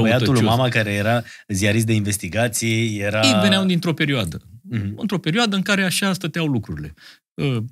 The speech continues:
Speaker 2: mama asistentă medicală, tata cercetător chimist, o familie de nivel mediu în țara asta care vrea să, uh, reușească, într-un fel sau altul, copilul lor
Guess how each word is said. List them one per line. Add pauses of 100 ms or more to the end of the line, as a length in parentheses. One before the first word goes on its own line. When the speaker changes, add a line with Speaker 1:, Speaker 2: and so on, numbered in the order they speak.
Speaker 2:
mama
asistentă
medicală,
tata
cercetător
chimist,
o
familie
de
nivel
mediu
în
țara
asta
care
vrea
să, (440)
uh, (760)
reușească,
într-un
fel
sau
altul,
copilul
lor